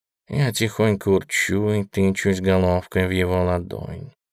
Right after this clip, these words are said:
Каждая точка нашего прикосновения отзывается холодом. Он делает музыку громче. Так вот, почему Господь велел мне остаться, когда мне чуть было не удалось вырваться на волю.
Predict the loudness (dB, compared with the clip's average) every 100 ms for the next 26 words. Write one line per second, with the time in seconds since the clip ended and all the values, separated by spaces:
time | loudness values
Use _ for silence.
0 | _ _ -6 -2 0 2 0 2 0 0
1 | -2 -2 0 0 0 2 2 0 -2 -2
2 | -2 0 2 2 2 0 -4 -8 -14 _
3 | -8 -6 -2 0 2 4 2 0 -4 -6
4 | -4 0 2 2 -2 -8 -12 -14 -14 -14
5 | -20 _ _ _ 0 2 4 2 2 2
6 | 2 4 2 0 2 2 4 2 -2 -8
7 | -10 -10 _ _ _ _ -2 -2 0 0
8 | 0 -2 -4 -6 -6 -2 2 2 2 0
9 | -2 -8 -8 -8 -8 -10 -12 -14 _ _
10 | -2 2 2 4 4 2 2 0 0 -2
11 | -4 -2 0 -2 -10 -12 -8 -8 -2 0
12 | 2 0 -2 -2 -2 0 0 2 2 0
13 | 0 0 2 0 -2 -4 -2 0 -2 -4
14 | -6 -4 0 0 -2 -8 -10 -12 -14